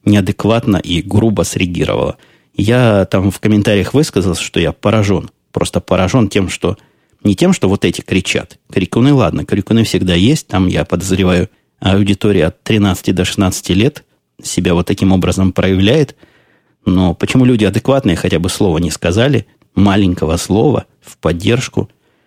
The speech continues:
Я понимаю, что они поддерживают, потому что слушать продолжают, и количество слушателей растет,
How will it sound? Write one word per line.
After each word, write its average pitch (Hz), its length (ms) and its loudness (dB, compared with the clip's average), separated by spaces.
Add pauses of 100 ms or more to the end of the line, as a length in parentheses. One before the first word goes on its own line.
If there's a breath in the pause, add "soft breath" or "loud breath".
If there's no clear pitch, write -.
(180)
Я 92 220 0
понимаю, 127 340 2
что 101 140 -2
они 92 100 0
поддерживают, 98 580 0
потому 90 220 -2
что - 160 -6
слушать 92 360 -2 (180)
продолжают, 92 720 0
и 73 100 -2
количество - 540 -2
слушателей - 440 -2
растет, 73 580 -2